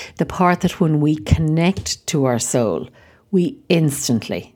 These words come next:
feel more grounded, more secure, more solid, more rooted. And here lies our spirituality and our intuition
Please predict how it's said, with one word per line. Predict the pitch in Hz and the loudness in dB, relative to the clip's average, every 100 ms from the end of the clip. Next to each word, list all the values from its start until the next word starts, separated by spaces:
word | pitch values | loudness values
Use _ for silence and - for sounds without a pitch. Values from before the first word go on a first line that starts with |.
| _ | _
feel | - 147 135 | -4 -2 0
more | 135 131 | 0 0
grounded, | 127 143 135 131 123 95 - - | 0 2 4 2 0 -2 -6 -10
more | 165 135 120 | -4 -2 -2
secure, | - 123 - - 131 120 101 80 - | -4 -6 -6 0 2 4 2 -2 -6
more | 139 127 | -2 -2
solid, | - - 127 131 131 - | -4 -2 0 2 0 -4
more | 135 139 139 135 | -2 0 2 2
rooted. | 139 143 135 - - - - _ _ _ - - - | 2 2 0 -2 -6 -8 -8 _ _ _ -16 -16 -6
And | 175 147 | -2 0
here | 180 147 143 | 2 2 4
lies | 139 131 127 123 120 - - - _ | 4 4 2 0 -2 -6 -12 -20 _
our | - | -14
spirituality | - - 117 98 123 143 170 165 160 165 170 - | -10 -2 -2 0 0 2 4 2 2 0 0 -2
and | 131 | -6
our | 110 107 | -4 -4
intuition | 139 127 - 101 135 185 - 175 170 160 | -4 -4 -2 0 2 2 0 -2 -2 -4